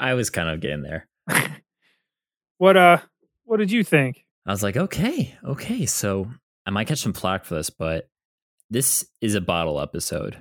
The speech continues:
Speaker 1: Do you know what a bottle episode is?
Speaker 2: That is where, um, no, I don't.
Speaker 1: So a bottle episode, <laughs> it's all good. Uh, I never knew about it until, uh, the show Community. Abed is like, "Oh, it's a bottle episode. It's a bottle episode."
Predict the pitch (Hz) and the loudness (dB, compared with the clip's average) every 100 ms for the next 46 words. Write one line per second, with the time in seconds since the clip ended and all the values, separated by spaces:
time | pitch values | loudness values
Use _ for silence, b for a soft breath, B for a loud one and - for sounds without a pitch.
0 | - _ - 104 101 101 101 104 - 113 | -20 _ -2 0 0 0 0 -2 -2 -2
1 | 113 117 - _ _ - 151 139 139 131 | -2 -4 -8 _ _ -2 2 4 4 2
2 | 143 135 131 131 165 135 127 127 131 123 | 2 4 4 4 2 2 0 -2 -4 -8
3 | _ _ _ _ _ _ _ _ - 139 | _ _ _ _ _ _ _ _ -4 -2
4 | 117 117 110 107 _ _ _ _ _ _ | -2 -4 -12 -16 _ _ _ _ _ _
5 | _ - 139 131 147 180 165 147 - 120 | _ -4 0 2 2 0 -2 0 0 0
6 | 123 120 113 - 131 98 95 98 139 B | 0 0 -2 -2 -2 -2 -4 -6 -10 B
7 | 131 98 101 117 175 165 107 104 101 104 | -8 -4 -2 0 2 2 0 0 0 0
8 | 113 101 - 107 101 95 95 - - - | 0 -2 -2 -2 0 0 -2 -6 -14 -20
9 | _ - 107 104 101 - 101 104 85 82 | _ -10 -4 -2 -4 -2 -2 0 0 -2
10 | - - 90 90 90 - _ 101 87 80 | -8 -6 -4 -2 -4 -6 _ -8 -6 0
11 | 139 - 104 90 87 80 78 87 80 78 | 0 -2 -4 -4 -2 -2 -4 -6 -6 -6
12 | - 139 165 135 98 - - 87 | -4 -2 0 0 -2 -2 -4 -4